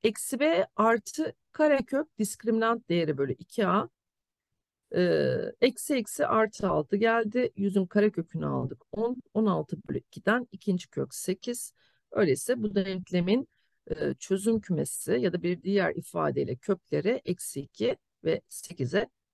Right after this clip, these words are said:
eşit. Yani kökü olması ne demek? Burada, e, denklemde yerine yazdığımızda, yani kökleri doğru bulup bulmadığınızı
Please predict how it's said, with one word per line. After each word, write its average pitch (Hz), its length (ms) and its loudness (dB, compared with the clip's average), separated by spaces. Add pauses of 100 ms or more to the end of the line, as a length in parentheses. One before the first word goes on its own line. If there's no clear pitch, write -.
(120)
eşit. - 320 -10 (1800)
Yani 220 300 4
kökü 269 280 -2
olması 240 440 2
ne 226 120 2
demek? 214 380 -2 (460)
Burada, 226 440 6
e, 185 480 2
denklemde 208 880 4
yerine 190 360 2
yazdığımızda, 156 720 -2
yani 220 260 2
kökleri 254 460 0
doğru 254 320 2
bulup 247 200 -8 (140)
bulmadığınızı 247 880 2